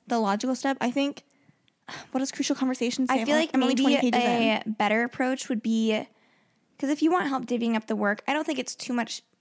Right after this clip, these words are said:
Speaker 2: I think you're probably still going to have the onus of, like, the planning and preparation,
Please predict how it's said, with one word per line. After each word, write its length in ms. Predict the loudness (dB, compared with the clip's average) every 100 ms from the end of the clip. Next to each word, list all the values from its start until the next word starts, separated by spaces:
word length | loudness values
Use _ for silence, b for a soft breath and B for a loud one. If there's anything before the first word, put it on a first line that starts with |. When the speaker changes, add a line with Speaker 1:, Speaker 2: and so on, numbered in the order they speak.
| _ _ -4
Speaker 2:
I 80 |
think 180 | -2 -2
you're 100 | -2
probably 220 | -2 -2
still 160 | -2 -2
going 140 | 0
to 60 | 0
have 120 | -2
the 100 | -2
onus 220 | -2 -4
of, 80 | -4
like, 220 | -6 -6 b b b _
the 100 | -10
planning 480 | -4 -4 -2 -2 -2
and 100 | -4
preparation, 720 | -6 -4 -4 -4 -2 -2